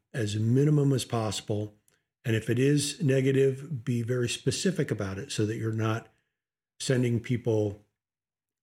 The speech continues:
off in, in directions that are unproductive.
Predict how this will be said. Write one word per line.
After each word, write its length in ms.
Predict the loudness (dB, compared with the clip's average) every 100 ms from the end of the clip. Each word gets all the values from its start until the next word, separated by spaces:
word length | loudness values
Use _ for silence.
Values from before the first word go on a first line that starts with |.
| _ -4
off 300 | -4 0 2
in, 340 | 2 -2 -6
in 220 | -4 -2 -2
directions 680 | 0 0 -2 -2 -2 -2
that 140 | -2 0
are 360 | 0 0 0
unproductive. 800 | -2 0 -2 -2 -4 -2 -4 -4